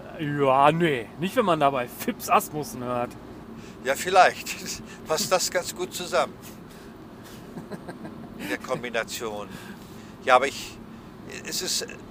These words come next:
Speaker 2: es ist nicht meine Welt. Also man, man sah f-, früher so aus, wie man aussah. Und de-, der Alltag hat einen so geformt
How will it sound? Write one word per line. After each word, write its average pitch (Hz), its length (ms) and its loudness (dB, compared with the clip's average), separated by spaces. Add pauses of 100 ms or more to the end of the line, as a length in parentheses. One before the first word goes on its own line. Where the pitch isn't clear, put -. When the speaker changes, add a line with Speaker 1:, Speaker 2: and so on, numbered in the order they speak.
(120)
Speaker 2:
es - 160 -4
ist 185 220 -2
nicht 190 160 -10
meine 202 320 0
Welt. 190 220 0
Also 139 180 -6
man, 151 200 2 (800)
man 156 140 -2 (180)
sah 190 280 6
f-, 214 60 -8 (200)
früher 208 360 0
so 160 160 2
aus, 170 460 4
wie 175 60 -8
man 175 200 -4
aussah. 131 600 0 (420)
Und 143 480 -4 (360)
de-, 143 80 -8 (180)
der 156 140 -2
Alltag 196 380 0
hat 190 120 -2
einen 160 180 -8
so 160 140 -2
geformt 165 720 2